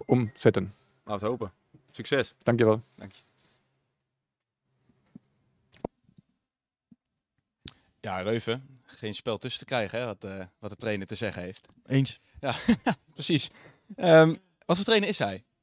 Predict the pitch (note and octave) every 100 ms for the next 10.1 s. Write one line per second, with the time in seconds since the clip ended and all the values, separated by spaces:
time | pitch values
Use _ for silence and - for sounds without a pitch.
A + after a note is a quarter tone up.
0 | _ _ _ - - B2+ B2+ A2 F#2+ -
1 | D3+ D3+ D3 D3 C#3+ C#3+ D3 D3 C#3+ C#3
2 | C3+ C3 - D#3+ D3 B2+ C#3+ C3+ B2+ C3
3 | C#3+ C#3+ C3 - C3 B2+ B2+ C3 B2+ -
4 | D#3 - C3 B2+ A2+ A#2 - D#3 - F#3+
5 | _ _ F#2+ - - A2+ A2 A#2 A#2+ C2
6 | B2+ B2 A#2+ C3+ C3+ C#3+ _ _ A#2 A2
7 | G#2+ G#2 A2 G#2+ G#2 G#2 A2+ A#2 G#2+ -
8 | A2+ G#2+ - G#2+ G#2+ G#2+ A2 A2 G#2+ G#2+
9 | G#2+ G2+ - A#2 - C#3 - - _ G#2+
10 | G2